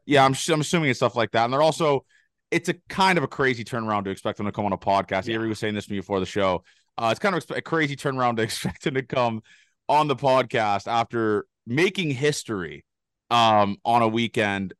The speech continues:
Speaker 1: at
Speaker 2: Mm-hmm.
Speaker 1: Fenway Park and then have to travel to Cleveland, go to his hotel room, and then do a podcast with us. So I know it's a little crazy to ask that, but, um, I-, I'm just happy the news that I broke was real.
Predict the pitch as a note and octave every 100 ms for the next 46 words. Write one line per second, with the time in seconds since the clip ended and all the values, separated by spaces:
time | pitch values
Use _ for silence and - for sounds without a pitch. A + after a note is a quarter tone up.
0 | - A2+ G2+ F#2+ C3 B2 A#2 G#2 A#2 G#2+
1 | F#2+ G#2 G#2+ G2+ G#2+ - - A#2 A2 G#2+
2 | G#2 - G#2+ G#2+ G2 G#2 G#2 G#2+ A2 G#2
3 | F#2+ G2+ G2+ G2 F#2+ F2+ F#2 F2 F#2 F2
4 | F#2 D#2+ F2 F2 E2+ - E2+ - - -
5 | - - C#3 C#3 B2+ A#2+ - _ _ -
6 | B2 - A#2 G#2+ - G2 F2 E2+ E2 E2
7 | - E2 D#2 F2 E2+ - - - - -
8 | A2+ A2+ A2 G2+ F#2+ - _ _ _ _
9 | _ - - G#2+ C#3 D#3+ D3 D3 C3+ B2
10 | A#2 A#2+ A#2 G#2+ G2+ G2 G2 G2 E2+ F2+
11 | G2 D#2